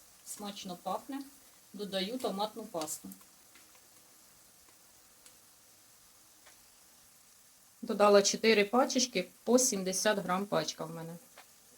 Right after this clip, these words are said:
Ще додаю сто п'ятдесят грам води.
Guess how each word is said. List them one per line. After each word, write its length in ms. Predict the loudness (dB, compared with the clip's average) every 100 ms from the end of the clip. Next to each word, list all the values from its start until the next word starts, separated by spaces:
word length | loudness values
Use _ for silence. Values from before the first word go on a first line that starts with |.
| -20 -20 -20 -20 -20 -20 -20 -12
Ще 240 | 2 4
додаю 420 | 6 6 6 4
сто 200 | 2 2
п'ятдесят 440 | 0 0 -2 0 2
грам 280 | 2 -2 0
води. 320 | -4 -2 -2